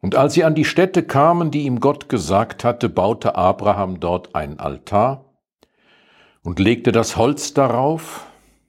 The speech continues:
und band seinen Sohn Isaak, legte ihn auf den Altar oben auf das Holz und reckte seine Hand aus und fasste das Messer, dass er seinen Sohn schlachtete. Da rief ihn der Engel des Herrn vom Himmel und sprach:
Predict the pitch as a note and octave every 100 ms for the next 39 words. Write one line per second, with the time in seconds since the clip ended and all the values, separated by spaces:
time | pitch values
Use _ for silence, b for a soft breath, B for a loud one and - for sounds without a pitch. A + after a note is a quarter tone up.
0 | _ _ E2+ - - F#2+ G#2+ - G2 G2
1 | G2 F2 G2 G2 A2 C3+ C3+ C3 C#3 C3+
2 | - _ _ b b b b b b -
3 | F2 A#2 - C3 A2 A#2 A2 G#2+ A2+ G#2+
4 | G#2+ G#2 - C3+ C#3+ - B2+ C3 B2 A2
5 | G#2 F#2+ F#2 - A2 B2+ C3 - G#2 -
6 | D2+ A2 - - B2 G2+ G2 F#2+ G2+ B2
7 | B2+ - A2 C#3 E3 - F2 E2+ - C3
8 | C3+ - C3 A#2+ - F2+ F#2+ - G2+ -
9 | b b b b b b b _ - D#2
10 | - A2+ G#2 E2 D#2+ F2 F#2+ F#2+ D2+ C#2+
11 | F2 - D2+ C2 - - - - - -
12 | _ _ _ _ _ _ _ _ _ _
13 | - G2+ D3 F#3 C3 D3 B2 - D#3+ F3
14 | C#3+ A#2+ B2+ D3+ F3 D3 B2+ G#2 B2+ F3+
15 | E3 B2+ - - B2 D3+ -